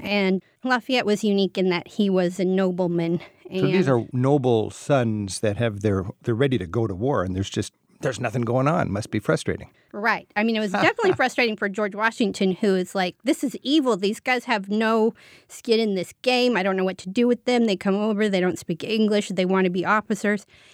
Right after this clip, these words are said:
Speaker 1: And that's how he felt about Lafayette at first, too. But Lafayette was just so gung-ho. I mean,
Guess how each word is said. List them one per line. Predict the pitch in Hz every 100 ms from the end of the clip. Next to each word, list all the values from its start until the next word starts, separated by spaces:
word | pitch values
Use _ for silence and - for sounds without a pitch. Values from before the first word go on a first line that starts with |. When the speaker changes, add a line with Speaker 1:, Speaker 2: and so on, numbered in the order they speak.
| - _
Speaker 1:
And | 214 220 208
that's | 226 233
how | 269 240
he |
felt | 226 214 185 _ - _
about | 196 196 175
Lafayette | 185 185 190 202 185 _
at | 190 190
first, | 202 190 -
too. | - 240 214
But | 185 180
Lafayette | 196 220 226 262
was | 220 208
just | 202 -
so | - - 320 294 220 196
gung-ho. | 226 214 202 - 233 214 190 190 - - -
I | 214
mean, | 196